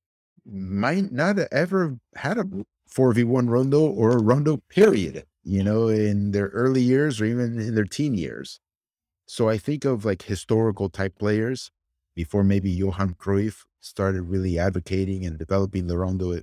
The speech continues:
himself. You think about the Brazilians who are very free flowing,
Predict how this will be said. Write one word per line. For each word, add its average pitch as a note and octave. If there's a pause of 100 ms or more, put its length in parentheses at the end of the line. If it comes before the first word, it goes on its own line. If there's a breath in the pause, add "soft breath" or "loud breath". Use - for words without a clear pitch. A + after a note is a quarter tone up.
(140)
himself. F#2+ (960)
You G#2+
think B2
about G2+ (100)
the G2+
Brazilians F#2+ (260)
who -
are F#2
very F#2
free G#2+
flowing, F#2+